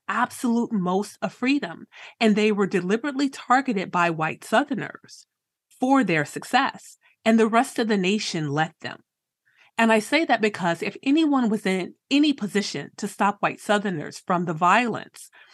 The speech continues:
um, from committing all of the violence that we see in the South, it was white Northerners and white Westerners, and they chose to look the other way.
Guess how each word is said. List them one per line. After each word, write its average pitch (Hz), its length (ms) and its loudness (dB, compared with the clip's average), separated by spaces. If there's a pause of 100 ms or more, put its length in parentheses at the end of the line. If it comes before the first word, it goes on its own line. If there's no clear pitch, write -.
(260)
um, 185 180 2
from 196 260 2
committing 202 440 0
all 180 180 2
of 170 80 -2
the 170 100 -2
violence 170 380 0
that - 160 -4
we 151 80 -6
see - 260 -6
in 156 80 -6
the 147 60 -6
South, 190 420 0 (240)
it 226 120 4
was 214 160 0
white 196 240 0
Northerners 180 640 -2
and 156 120 -4
white 151 220 -2
Westerners, - 800 -6 (340)
and 208 140 6
they 202 180 2
chose 226 800 -2
to 185 140 -2
look 165 220 -4
the 151 160 -2
other 139 180 -4
way. 156 460 -4